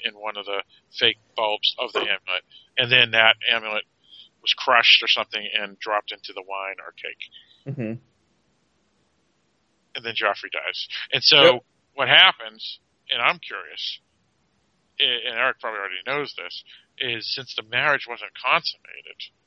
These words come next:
Speaker 1: does that give Marjorie any power? And it appears not, because by the end of the season, they're already setting up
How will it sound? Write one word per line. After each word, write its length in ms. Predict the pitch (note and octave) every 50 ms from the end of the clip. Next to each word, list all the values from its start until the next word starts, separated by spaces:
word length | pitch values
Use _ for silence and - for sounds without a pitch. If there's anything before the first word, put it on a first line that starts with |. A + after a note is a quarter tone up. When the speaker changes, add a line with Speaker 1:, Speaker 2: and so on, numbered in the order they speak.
| _ _ _ _ _ _ _ _ _ _ _ _ _ _ _ _ _ _ _ _ _ -
Speaker 1:
does 180 | - B2 -
that 180 | - B2 A#2+ A#2 - -
give 180 | A#2+ A#2 A2 G#2 - _ - - - - _ _ _ _
Marjorie 440 | - A#2 A#2 A#2 A#2 - A#2 A2+ A#2 - -
any 160 | A#2+ A2+ G#2
power? 360 | _ - C3+ C3+ C3+ B2+ A2 G2+ G2+ G#2
And 100 | G#2+ G#2+
it 40 | G#2+
appears 420 | - - A3+ A#3 A3+ G3+ - - -
not, 260 | D3+ D#3+ D3+ A#2+ A2 - _ _ -
because 380 | B2 A2 - - B2 A#2 A2
by 260 | - - A#2 A2+ A2+ A2+
the 60 | A2+ - - C#3
end 80 | C#3+
of 80 | C#3+ A#2+
the 80 | G#2+
season, 760 | - - - - - - - D#3+ E3 F3 E3+ D#3+ - - - - - _ _ _ _ _ _ _ _ _ _ _ _ _ _ _ _ _ -
they're 140 | - B2+ B2
already 220 | C3 C3 C3 B2
setting 340 | A2+ - - C3+ B2+ B2 B2
up 120 | A#2+ A2+